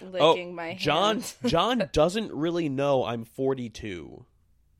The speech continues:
Speaker 1: He thinks I'm thirty-five. I
Speaker 2: That's
Speaker 1: I, I mean, I,
Speaker 2: crazy.
Speaker 1: I would've
Speaker 2: That's,
Speaker 1: just
Speaker 2: like,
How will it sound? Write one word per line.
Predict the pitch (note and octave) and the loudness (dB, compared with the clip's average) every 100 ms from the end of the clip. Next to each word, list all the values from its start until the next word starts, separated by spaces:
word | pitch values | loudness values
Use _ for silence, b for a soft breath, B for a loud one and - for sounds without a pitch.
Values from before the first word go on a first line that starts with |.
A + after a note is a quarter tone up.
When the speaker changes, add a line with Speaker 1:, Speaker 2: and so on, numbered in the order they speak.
| _ _ _ _ - | _ _ _ _ -4
Speaker 1:
He | C#3+ | -2
thinks | - F#3 F#3+ | 2 2 2
I'm | D3 A#2+ | 0 -2
thirty-five. | - D3 C#3+ C3+ - A2 E2+ - G1+ A#1 - _ _ _ _ _ _ _ _ _ _ _ _ _ _ _ _ _ _ _ _ _ _ _ _ A#2+ | 4 4 6 0 2 2 2 -2 -10 -14 -20 _ _ _ _ _ _ _ _ _ _ _ _ _ _ _ _ _ _ _ _ _ _ _ _ 4
I | C#3+ C#3 C3 _ _ _ _ _ _ _ _ _ _ _ _ _ _ - | 6 6 2 _ _ _ _ _ _ _ _ _ _ _ _ _ _ -12
Speaker 2:
That's | - - | -4 2
Speaker 1:
I, | - C#3 G2 F#2 - | 6 6 6 -6 0
I | B2 | 2
mean, | C3+ A#2+ E3+ F#3 | 4 2 -2 0
I, | G#2+ | 0
Speaker 2:
crazy. | D#2+ - - | 0 -10 0
Speaker 1:
I | F#2 | 4
would've | C#3+ F3+ F3 | 6 4 4
Speaker 2:
That's, | F3 G#3 | 2 2
Speaker 1:
just | A#2 | -6
Speaker 2:
like, | - | -16